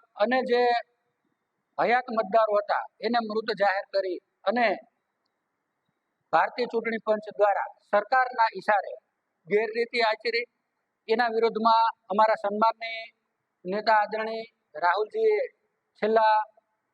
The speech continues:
એક વર્ષથી આ નકલી મતદારો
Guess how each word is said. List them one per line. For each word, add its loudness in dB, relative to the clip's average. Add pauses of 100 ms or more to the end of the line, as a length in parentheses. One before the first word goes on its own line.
(200)
એક 2
વર્ષથી 2 (880)
આ 2 (600)
નકલી -2 (640)
મતદારો 0